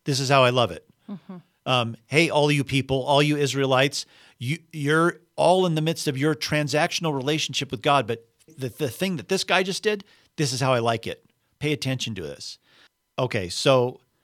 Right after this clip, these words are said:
Speaker 1: what is guidance? That's the big question. What does it mean to pursue God's will? I think a better way to say this is, what does it mean to inch by inch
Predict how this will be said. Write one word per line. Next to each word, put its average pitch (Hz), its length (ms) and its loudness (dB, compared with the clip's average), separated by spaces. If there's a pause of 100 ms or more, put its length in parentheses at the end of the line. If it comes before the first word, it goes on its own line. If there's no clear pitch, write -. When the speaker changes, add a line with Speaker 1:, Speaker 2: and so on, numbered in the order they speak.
(260)
Speaker 1:
what 139 560 2 (140)
is 127 320 -2
guidance? - 800 -4 (460)
That's 120 300 -2
the - 100 -6
big 98 180 -4
question. 104 500 -4
What 113 140 -2
does 120 140 -4
it - 160 -10
mean 110 680 -2 (200)
to 113 140 -8
pursue 120 800 -4 (760)
God's 110 460 -2
will? 98 500 -4 (540)
I - 80 -6
think 139 220 -4
a 135 80 0
better 139 400 0
way 135 220 0
to 117 80 -6
say 123 300 -2
this 87 420 -8 (400)
is, 101 260 -6 (100)
what 117 200 -2
does 147 180 -4
it 156 160 -10
mean 113 520 -2 (400)
to 104 260 -6 (140)
inch 160 360 -4
by 151 240 -4
inch 110 640 -8